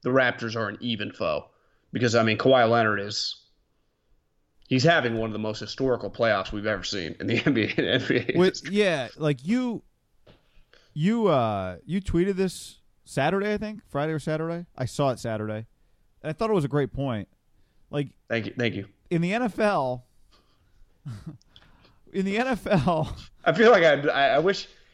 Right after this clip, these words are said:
Speaker 1: instead of people tweeting you, like, compliments for your tweet, you could occasionally just get, like, a voicemail, like, "John, you know, I saw your tweet from three days ago, and
Speaker 2: <laughs>
Speaker 1: God, it really hit home for me."
Speaker 2: It was one of those in case you missed an email tweets, and, uh,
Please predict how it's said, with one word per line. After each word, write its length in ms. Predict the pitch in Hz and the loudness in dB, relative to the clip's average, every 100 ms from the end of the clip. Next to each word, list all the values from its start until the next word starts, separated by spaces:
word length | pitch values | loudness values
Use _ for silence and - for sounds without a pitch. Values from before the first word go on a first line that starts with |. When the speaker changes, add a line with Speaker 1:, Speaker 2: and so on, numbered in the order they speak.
| _ _ _ _ - | _ _ _ _ -10
Speaker 1:
instead 240 | 131 175 | 2 2
of 120 | 160 | 2
people 280 | 170 170 143 | 0 -2 -4
tweeting 560 | - 139 147 156 147 - | -6 -2 0 2 0 -4
you, 200 | 143 143 | -2 2
like, 160 | 139 | 2
compliments 500 | 135 143 139 151 147 | 2 0 0 0 0
for 160 | - 147 | 0 0
your 80 | 143 | 0
tweet, 320 | 139 151 147 | 0 0 0
you 140 | 147 139 | -2 2
could 140 | 143 | 2
occasionally 480 | 139 143 139 135 135 | 4 4 2 2 0
just 120 | 120 | 0
get, 80 | 127 | 0
like, 140 | 120 | 2
a 40 | 113 | 0
voicemail, 680 | 110 113 107 110 101 92 | 0 -2 -2 -4 -2 0
like, 280 | - 113 - | 0 -2 -2
"John, 260 | - 151 269 | 0 2 4
you 60 | 277 | 4
know, 100 | 254 | 4
I 80 | 254 | 4
saw 160 | - | 6
your 160 | 339 220 | 4 4
tweet 400 | - - 240 - | 0 0 0 2
from 160 | 135 | 0
three 160 | 123 131 | 2 4
days 200 | 123 127 | 4 4
ago, 200 | 123 131 | 4 6
and 120 | 127 | 6
Speaker 2:
<laughs> 140 | 208 - | 2 -2
Speaker 1:
God, 340 | 214 - 277 | -2 2 2
it 120 | 254 | 4
really 240 | 285 285 262 | 6 8 8
hit 120 | 247 | 6
home 260 | 240 254 | 6 2
for 160 | 170 156 | -2 -6
me." 180 | 135 117 - - - 131 220 - 254 208 165 - - - | -6 -12 -14 -20 -20 -10 -8 -8 -10 -12 -12 -14 -16 0
Speaker 2:
It 80 | |
was 180 | 190 190 | 2 4
one 140 | 185 233 | 4 4
of 80 | |
those 160 | 214 196 | 4 4
in 80 | 180 | 2
case 240 | 202 208 | 2 0
you 100 | 185 | 0
missed 220 | 190 208 - | -4 -4 -2
an 80 | |
email 360 | 175 240 190 127 | -4 -2 -2 -2
tweets, 380 | - 123 127 - | -2 -4 -4 -4
and, 220 | 131 123 | -6 -4
uh, 300 | 117 113 113 | -4 -4 -6